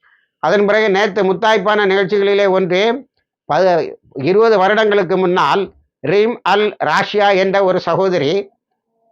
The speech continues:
போராளிகள் குழுவை சார்ந்தவர்கள், சார்ந்தவள், நாலு இஸ்ரேலிய இராணுவ வீரர்களை கொலை செய்திருக்கிறார், அழித்திருக்கிறார்.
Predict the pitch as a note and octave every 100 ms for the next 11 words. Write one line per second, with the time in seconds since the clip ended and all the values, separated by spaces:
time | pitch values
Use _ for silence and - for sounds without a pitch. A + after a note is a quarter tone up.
0 | _ - F3+ G#3+ G#3 G3+ G3 F#3 F#3 F#3+
1 | F#3+ E3+ D#3+ D3+ C#3 C#3 E3 G#3+ - F#3
2 | D#3 E3+ F3 D3 F3 G#3 - _ _ _
3 | _ - C3+ C3+ F3 G#3+ G#3+ F3+ D#3 G#3+
4 | A3 G3 E3 G3 G#3 F#3+ G3 F#3 F3 G3
5 | F#3 F3+ F#3+ F3 D#3 C3+ A2+ G#2+ - _
6 | _ _ _ - D3 G3+ G3+ D3 C#3+ G#2+